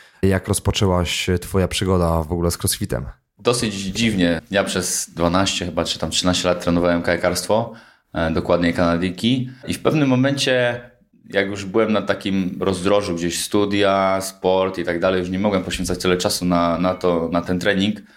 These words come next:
Speaker 2: E, zacząłem szukać czegoś, co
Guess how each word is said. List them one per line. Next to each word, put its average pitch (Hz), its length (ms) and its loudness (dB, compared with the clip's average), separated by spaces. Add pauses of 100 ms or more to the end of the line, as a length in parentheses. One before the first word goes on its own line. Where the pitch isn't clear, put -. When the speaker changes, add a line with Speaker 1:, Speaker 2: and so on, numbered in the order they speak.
(640)
Speaker 2:
E, 85 200 2
zacząłem 123 340 2
szukać - 560 0
czegoś, 127 420 0
co 107 800 0